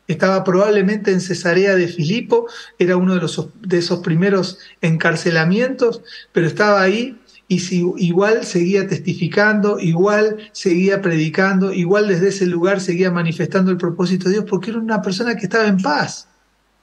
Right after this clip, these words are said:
Y él podía gozarse, como dice Filipenses capítulo uno. Sé que hay algunos que andan predicando por,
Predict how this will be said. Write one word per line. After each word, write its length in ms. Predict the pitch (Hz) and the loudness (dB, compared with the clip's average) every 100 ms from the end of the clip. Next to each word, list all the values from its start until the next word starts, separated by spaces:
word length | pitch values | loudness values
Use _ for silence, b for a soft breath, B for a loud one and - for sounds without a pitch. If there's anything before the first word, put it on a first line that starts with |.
| - _ - | -20 _ -10
Y 160 | - 185 | -2 0
él 100 | 208 | 0
podía 340 | 208 208 233 | 0 2 2
gozarse, 560 | 196 175 - 294 277 196 | 2 0 0 0 0 -2
como 240 | - 170 | 0 0
dice 200 | 196 196 | 0 0
Filipenses 560 | 180 185 175 208 208 202 | 0 0 0 0 0 -2
capítulo 480 | 185 160 208 196 185 | -2 -2 0 0 2
uno. 340 | 220 214 170 - B | 2 0 0 -4 B
Sé 200 | B 359 | B -2
que 100 | 339 | 2
hay 60 | 233 | 2
algunos 320 | 220 220 214 | 2 0 0
que 80 | 196 | 0
andan 220 | 220 208 | 0 2
predicando 560 | 185 180 185 220 196 175 | 2 0 0 0 0 0
por, 260 | 175 160 | 0 -2